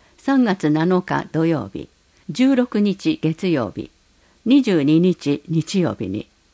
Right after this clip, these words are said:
田辺市の田辺保健所で、二月十六日月曜日に、新宮市の新宮保健所で、三月九日月曜日に行います。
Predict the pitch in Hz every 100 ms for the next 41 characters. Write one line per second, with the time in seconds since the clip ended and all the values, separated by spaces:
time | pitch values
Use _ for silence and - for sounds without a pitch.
0 | _ _ _ _ _ _ - 247 262 262
1 | - 185 147 - 185 226 220 214 185 170
2 | 175 151 139 131 - _ _ _ - 196
3 | 254 269 226 180 190 208 208 175 175 160
4 | 139 147 151 - 175 120 107 101 104 -
5 | _ _ _ _ _ _ - 277 285 277
6 | 208 - 147 131 - - 240 247 233 226
7 | 151 185 165 143 135 135 - _ _ _
8 | - 269 269 220 185 147 - 175 202 185
9 | 165 143 - 160 165 - 247 156 123 120
10 | 131 147 127 120 117 139 - -